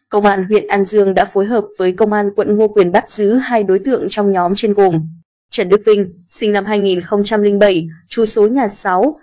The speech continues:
ba mươi, một trăm sáu mươi lăm đường Đà Nẵng, phường Lạc Viên, quận Ngô Quyền và Đỗ Hoàng Bách, sinh năm hai nghìn không trăm linh bảy,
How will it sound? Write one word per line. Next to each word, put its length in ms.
ba 180
mươi, 360
một 240
trăm 220
sáu 220
mươi 120
lăm 200
đường 200
Đà 100
Nẵng, 280
phường 120
Lạc 220
Viên, 340
quận 240
Ngô 120
Quyền 340
và 120
Đỗ 180
Hoàng 240
Bách, 140
sinh 260
năm 120
hai 120
nghìn 220
không 220
trăm 200
linh 160
bảy, 280